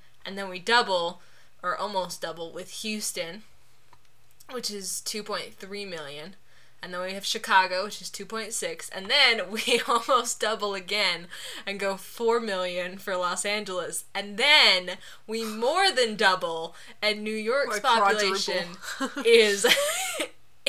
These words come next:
Speaker 1: eight million six hundred and twenty-two thousand three hundred and fifty-seven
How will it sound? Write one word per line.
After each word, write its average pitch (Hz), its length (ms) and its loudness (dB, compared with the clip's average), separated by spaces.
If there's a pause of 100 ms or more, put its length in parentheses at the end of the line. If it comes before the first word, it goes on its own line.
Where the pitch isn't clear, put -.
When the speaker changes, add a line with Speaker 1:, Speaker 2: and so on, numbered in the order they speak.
(720)
Speaker 1:
eight 226 380 -2 (140)
million 190 720 -6 (400)
six - 440 -4
hundred 196 360 -4
and 180 100 -14
twenty-two 180 380 -10
thousand 160 500 -10
three 170 140 -8
hundred 165 260 -10
and 160 120 -12
fifty-seven 156 760 -12